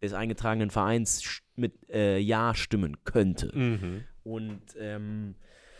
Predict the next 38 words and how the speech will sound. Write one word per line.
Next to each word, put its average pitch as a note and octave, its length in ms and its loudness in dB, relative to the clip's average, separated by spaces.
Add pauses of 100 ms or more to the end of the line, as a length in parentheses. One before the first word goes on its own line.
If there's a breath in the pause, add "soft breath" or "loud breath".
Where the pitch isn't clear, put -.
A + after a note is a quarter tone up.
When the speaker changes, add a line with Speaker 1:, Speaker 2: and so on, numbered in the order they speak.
(600 loud breath)
Speaker 1:
äh, E3 300 -4
die D3+ 100 0
Konsequenz D#3+ 920 6
für B2+ 220 6
sie C3 420 6
wäre, C#3+ 400 8
im A#2+ 100 2
Prinzip B2 280 2
haben A#2+ 80 2
sie A2+ 100 -4
das A#2 120 -4
ja A#2 80 -2
durch A2 140 -4
die A2 80 -10
Blume A#2 280 -4
gesagt, A2 280 -2
dass A2 100 -4
es A2 40 -6
auch F#2+ 120 -6
personelle G#2+ 420 4
Kon-, G#2 200 2 (200)
Konsequenzen G#2+ 440 2
für A2 80 0
die G2+ 100 4
D G2+ 100 4
F G2 80 2
L B2 140 4
geben F#2 200 2
muss F#2+ 140 0
und F#2+ 140 0
dass F#2+ 160 2
die - 140 2
Abstimmung G2+ 400 2
eben G2 200 2
nicht F#2+ 160 -4
rechtmäßig G#2 600 -10
abgelaufen - 440 -2
ist. - 180 -12